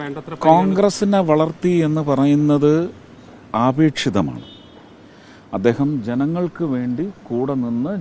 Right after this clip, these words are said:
Speaker 2: ജനങ്ങളുടെ സൗകര്യങ്ങൾ വളർത്തി, അതുകൊണ്ട് ആ പാർട്ടി വളർന്നു. അത് ആപേക്ഷിതമാണ്, അത് ട്രാൻസാക്ഷനാണ്. അദ്ദേഹം കേരള ജനതയ്ക്ക് വേണ്ടി നിന്നിട്ടുണ്ട്, സഖാവ് ഇ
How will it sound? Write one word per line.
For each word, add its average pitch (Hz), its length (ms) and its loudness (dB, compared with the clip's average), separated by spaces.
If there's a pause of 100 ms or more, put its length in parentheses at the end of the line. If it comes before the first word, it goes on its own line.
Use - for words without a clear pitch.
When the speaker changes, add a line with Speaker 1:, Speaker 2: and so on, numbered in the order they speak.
(120)
Speaker 2:
ജനങ്ങളുടെ 139 640 -2 (220)
സൗകര്യങ്ങൾ 127 640 2 (220)
വളർത്തി, 127 480 2 (800)
അതുകൊണ്ട് 190 400 6
ആ - 20 4 (100)
പാർട്ടി 139 340 0
വളർന്നു. 76 400 0
അത് 151 80 0 (120)
ആപേക്ഷിതമാണ്, 127 760 0 (720)
അത് 127 100 2 (120)
ട്രാൻസാക്ഷനാണ്. 170 800 0 (680)
അദ്ദേഹം 160 360 0
കേരള 151 280 -4 (100)
ജനതയ്ക്ക് 113 400 -6
വേണ്ടി 104 220 -4
നിന്നിട്ടുണ്ട്, 90 500 -2 (140)
സഖാവ് 95 420 0
ഇ - 20 0